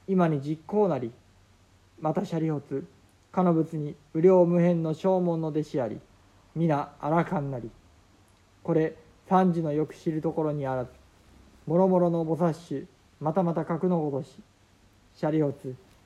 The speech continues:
かの仏国土には、格のごときの功徳荘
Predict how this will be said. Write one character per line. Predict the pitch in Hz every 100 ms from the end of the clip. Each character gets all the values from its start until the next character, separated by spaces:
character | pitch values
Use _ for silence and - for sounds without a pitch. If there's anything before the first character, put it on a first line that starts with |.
| _ _ _
か | 175
の | 160
仏 | 147 143
国 | 160 147
土 | 156
に | 147 139
は、 | 131 160 - _ -
格 | 165 202
の | 196
ご | 180
と | 170
き | 151
の | 151
功 | 139 170
徳 | 151 143
荘 | 127